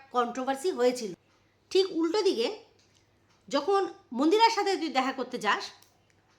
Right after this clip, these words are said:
সেখান থেকেও কিন্তু তুই কাউকে কিচ্ছু জানাসনি, কারণ তখন কিন্তু তোদের এই অনেস্ট দলটা কিন্তু তখন কিন্তু ছিল, তোরা প্রত্যেকে প্রত্যেকের পরিপূরক ছিলিস, একজনের জন্য আরেকজন ঝাঁপিয়ে কাঁপিয়ে পড়তো,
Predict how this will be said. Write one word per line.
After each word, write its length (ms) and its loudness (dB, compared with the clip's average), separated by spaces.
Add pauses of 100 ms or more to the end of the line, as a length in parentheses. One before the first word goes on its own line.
সেখান 400 0
থেকেও 300 -2
কিন্তু 340 -2
তুই 180 -6
কাউকে 600 2
কিচ্ছু 340 -4
জানাসনি, 380 -2
কারণ 260 0
তখন 300 -4
কিন্তু 220 -8
তোদের 260 -8
এই 180 -10
অনেস্ট 420 -6
দলটা 460 0
কিন্তু 480 -10
তখন 260 -8
কিন্তু 240 -14
ছিল, 380 -6 (720)
তোরা 140 -4
প্রত্যেকে 560 -10
প্রত্যেকের 520 -8 (100)
পরিপূরক 540 -4
ছিলিস, 400 -6 (680)
একজনের 420 -4
জন্য 180 -2
আরেকজন 380 2
ঝাঁপিয়ে 420 -4
কাঁপিয়ে 340 -2
পড়তো, 460 -6